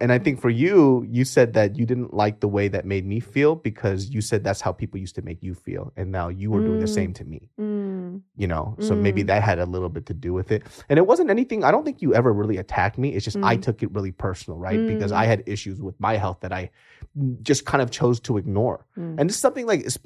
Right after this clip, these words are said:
Speaker 1: you know, if you're Asian American out there, right? And I'm pretty sure you have it in other cultures too. But the conversation and topic about your weight is so hard to circumvent when you talk to your, an older generation.
Speaker 2: Oh,
Speaker 1: They
Speaker 2: yeah.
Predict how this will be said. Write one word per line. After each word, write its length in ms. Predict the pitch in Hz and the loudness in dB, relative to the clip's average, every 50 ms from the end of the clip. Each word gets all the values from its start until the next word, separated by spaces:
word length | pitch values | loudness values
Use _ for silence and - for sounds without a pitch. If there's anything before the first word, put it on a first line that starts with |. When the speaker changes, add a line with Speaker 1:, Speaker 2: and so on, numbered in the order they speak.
| _ _ | _ _
Speaker 1:
you 100 | - 160 | -2 2
know, 140 | 180 165 127 | 4 6 6
if 160 | 123 131 - | 4 4 2
you're 140 | - - 294 | 0 2 4
Asian 280 | 143 117 117 120 117 | 4 4 4 4 2
American 480 | 101 95 92 92 95 98 95 - 110 90 | 2 2 2 2 2 2 0 -2 -4 -4
out 200 | 80 82 85 - | -4 -6 -6 -8
there, 260 | 87 73 58 - 117 - | -8 -8 -8 -10 -12 -8
right? 260 | - 85 85 87 95 - | -6 -4 -2 -2 0 0
And 80 | 143 | 2
I'm 80 | 160 175 | 0 2
pretty 240 | 175 - 214 185 165 | 2 2 2 4 4
sure 160 | - - 120 | 2 2 0
you 120 | 107 101 101 | 2 2 2
have 160 | 107 101 92 | 2 2 2
it 40 | 87 | -2
in 60 | 85 | -4
other 180 | 85 87 87 87 | -6 -6 -8 -8
cultures 440 | - - 95 95 - - 87 - | -10 -10 -10 -8 -8 -8 -10 -10
too. 320 | - - - 80 80 110 - _ - _ _ _ _ _ | -10 -10 -8 -8 -8 -10 -12 _ -20 _ _ _ _ _
But 360 | 107 98 90 101 95 - - | -8 0 2 2 2 2 -2
the 80 | - 104 | -6 -6
conversation 680 | - - 139 165 202 202 - - 160 139 139 - 156 | -2 0 -2 0 0 -4 0 4 4 4 4 2 -2
and 120 | 120 101 92 | -4 -4 -2
topic 340 | - - 95 98 - 101 - | 0 0 0 0 0 -4 -6
about 320 | 90 87 - 87 92 - | -4 0 0 0 0 0
your 140 | - 92 82 | -4 -6 -8
weight 340 | 80 - 95 87 90 95 - _ _ | -6 -4 -4 -4 -4 -6 -10 _ _
is 200 | - 92 87 85 | -6 -4 -4 -4
so 460 | - - - - - - 107 110 123 131 | -8 -10 -10 -10 -2 2 4 4 4 2
hard 320 | 127 - 110 104 101 92 | 2 2 2 2 2 -2
to 20 | 92 | -6
circumvent 560 | - - 95 95 - 110 85 80 82 80 - | -6 -6 -6 -4 -6 -6 -6 -6 -8 -10 -10
when 100 | - 90 | -12 -12
you 100 | 87 87 | -12 -12
talk 300 | 87 - - 87 90 - - - | -10 -4 -2 -2 -2 -2 -8 -12
to 180 | - 85 80 80 | -12 -10 -10 -10
your, 120 | 82 - - - | -12 -12 -12 -10
an 80 | 98 92 | -10 -8
older 200 | 85 87 90 90 | -8 -8 -10 -10
generation. 680 | 85 82 85 80 82 80 62 - - - - - - | -10 -10 -10 -10 -12 -14 -12 -12 -14 -14 -16 -12 -8
Speaker 2:
Oh, 160 | - 208 190 180 180 - | -6 -6 -6 -8 -10 -14
Speaker 1:
They 80 | - | -14
Speaker 2:
yeah. 180 | 151 160 165 165 | -12 -12 -14 -14